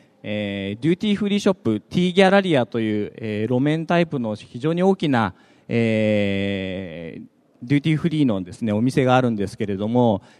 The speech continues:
こちらの施設も私どもで保有運用の方ですね、えー、やっております。えー、日本でも、あの、珍しいですね、路面タイプのデューティーフリーショップですね。ハワイとかグアムなどではよくありますけども、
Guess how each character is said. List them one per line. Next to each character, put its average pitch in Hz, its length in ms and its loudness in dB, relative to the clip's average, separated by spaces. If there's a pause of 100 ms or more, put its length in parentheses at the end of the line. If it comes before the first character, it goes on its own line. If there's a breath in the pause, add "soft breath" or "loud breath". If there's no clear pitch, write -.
こ 143 120 -2
ち 175 100 -4
ら 180 80 0
の 196 140 2
施 - 60 -2
設 175 260 0
も 110 340 4
私 131 400 -6
ど 139 100 -2
も 120 140 -2
で 101 260 -2
保 117 220 -2
有 120 120 2
運 117 280 -2
用 120 140 -2
の 117 120 -4
方 120 140 0
で 95 100 -8
す - 120 -12
ね、 110 260 -2 (200 soft breath)
え 101 380 0
ー、 - 40 0
や 104 80 -2
っ - 20 -4
て - 120 -10
お 113 60 -6
り 110 80 -8
ま 107 160 -4
す。 95 240 -10 (720 soft breath)
え 127 80 -4
ー、 131 40 0
日 135 100 4
本 202 160 2
で 175 80 6
も、 117 300 4
あ 120 100 -4
の、 117 120 0
珍 135 360 2
し 143 260 0
い - 20 2
で 101 100 -4
す - 100 -10
ね、 135 100 2
路 123 160 2
面 143 240 4
タ 160 160 4
イ 160 60 2
プ 143 160 -4
の 160 340 6
デ 123 140 -2
ュ - 20 2
ー 123 60 -2
テ 131 80 -4
ィ 123 60 0
ー - 20 -4
フ 131 100 -6
リ 120 120 -2
ー - 20 -2
シ - 100 -6
ョ 120 40 4
ッ - 20 0
プ 101 580 -2
で 110 80 -10
す - 100 -16
ね。 104 280 -10
ハ 202 120 0
ワ 208 120 6
イ - 20 0
と - 80 -2
か 110 300 -2 (180)
グ 147 140 6
ア 151 40 6
ム 147 80 2
な 123 120 2
ど 113 100 0
で 107 80 -2
は 104 80 2
よ 113 100 4
く 117 120 -6
あ 104 40 -4
り 107 120 -8
ま 110 100 -8
す - 80 -18
け 113 80 -10
ど 113 100 -8
も、 135 280 -2